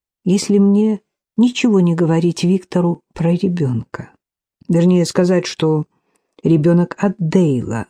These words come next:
хотя он может не поверить. А вот Дейлу и врать ничего не надо.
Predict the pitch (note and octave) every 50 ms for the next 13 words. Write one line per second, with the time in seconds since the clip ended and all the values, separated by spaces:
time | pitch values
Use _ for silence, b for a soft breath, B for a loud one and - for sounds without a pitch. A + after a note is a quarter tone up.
0 | _ _ _ _ _ _ _ _ _ _ _ _ - - - D#3 D3 - _ -
1 | - - F#3+ A#3+ - _ _ _ _ _ _ _ _ _ _ _ _ - C4+ C#4+
2 | D#4 B3+ G3+ G3+ A3 - - - F3+ - - D3 C#3 B2+ B2+ C3+ D3 E3 D#3+ D#3
3 | _ _ - _ _ _ _ _ B B B B B B F3 F3 F#3 G3 F#3 F3
4 | E3+ D#3+ A3 C4 C#4+ C#4+ A3 F3+ D#3 D#3 D3+ C#3+ D3 C#3+ C#3 D3+ D3 C#3+ E3+ F#3
5 | G#3+ A3 - - A#3+ F#3+ - - - B2+ C3 B2+ A#2+ A#2+ A#2+ A#2+ A#2+ A2+ A2 -
6 | -